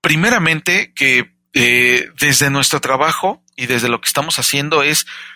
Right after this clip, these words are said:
primero hacer del, hacer del, del eSport una opción digna de vida. ¿Qué significa eso?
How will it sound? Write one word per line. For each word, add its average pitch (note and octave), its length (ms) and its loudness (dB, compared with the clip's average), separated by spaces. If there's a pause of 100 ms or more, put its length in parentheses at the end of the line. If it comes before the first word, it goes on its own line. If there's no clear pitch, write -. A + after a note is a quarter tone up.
(580)
primero E3 360 0
hacer F#3 460 0 (320)
del, C3 360 0
hacer E3+ 420 0
del, D3 340 -2
del C3 200 -2
eSport E3+ 440 -2
una D#3 140 -4
opción D#3 340 0
digna D3+ 280 -2
de B2 80 -2
vida. A2+ 320 -10 (760)
¿Qué G#3 140 2
significa E3 540 2
eso? C3+ 400 0